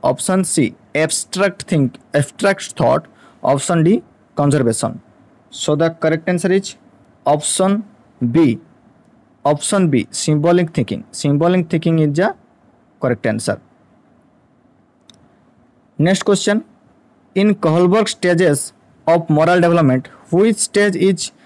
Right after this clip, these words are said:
characterized by an understanding of social order and law? Option A, pre-conventional, option B, conventional,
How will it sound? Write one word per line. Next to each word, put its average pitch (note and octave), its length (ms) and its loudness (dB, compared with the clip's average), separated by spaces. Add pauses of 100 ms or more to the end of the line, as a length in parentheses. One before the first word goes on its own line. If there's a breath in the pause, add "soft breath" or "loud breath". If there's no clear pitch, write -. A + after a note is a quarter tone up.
(340 soft breath)
characterized E3 840 0
by E3 200 2
an F3 340 2
understanding F3 600 0
of E3+ 220 0
social F#3+ 500 0
order D3+ 440 2
and F3+ 240 0 (420)
law? C3+ 320 2 (240)
Option F#3+ 500 -2
A, C#3 240 0 (280)
pre-conventional, E3+ 1000 0 (300)
option D#3+ 400 0
B, B2 240 0
conventional, E3 720 0